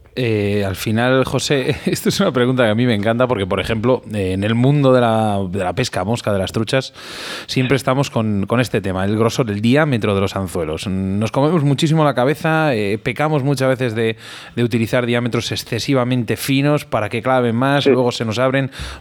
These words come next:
Speaker 1: ¿Vosotros
Speaker 2: Sí.
Speaker 1: en, en este, en esta modalidad, eh, os coméis tanto la cabeza con esto?
Speaker 2: Sí, sí, pasa exactamente lo mismo. Yo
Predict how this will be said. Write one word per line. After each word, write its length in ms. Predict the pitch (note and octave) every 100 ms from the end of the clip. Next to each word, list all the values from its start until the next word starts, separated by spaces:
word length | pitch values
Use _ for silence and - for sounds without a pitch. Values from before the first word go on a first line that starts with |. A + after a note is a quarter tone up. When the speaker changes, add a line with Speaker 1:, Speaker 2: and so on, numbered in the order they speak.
| -
Speaker 1:
¿Vosotros 420 | A#2+ F3 F3+ D#3+
Speaker 2:
Sí. 80 | D#3+
Speaker 1:
en, 260 | D#3 D3+
en 120 | C3+
este, 380 | D3 - E3+ -
en 80 | C#3
esta 160 | D#3 F#3+
modalidad, 560 | F3 D3 C#3 E3+ F#3 - - - -
eh, 220 | - A#2+ B2
os 100 | -
coméis 300 | C#3 E3+ -
tanto 260 | G#3 G3+
la 80 | F#3
cabeza 260 | F3 F#3 D#3+
con 120 | C#3+
esto? 260 | F#3 A#3 A#3 - - - - -
Speaker 2:
Sí, 240 | E3 B2+ A#2+ - -
sí, 160 | B2+
pasa 240 | B2 B2+ D3+
exactamente 500 | C#3+ - D3 D3 D3+
lo 80 |
mismo. 320 | D3+ D3 D#3+ - -
Yo 800 | C3 C3+ D3 D3+ D#3+ D#3+ D#3+ E3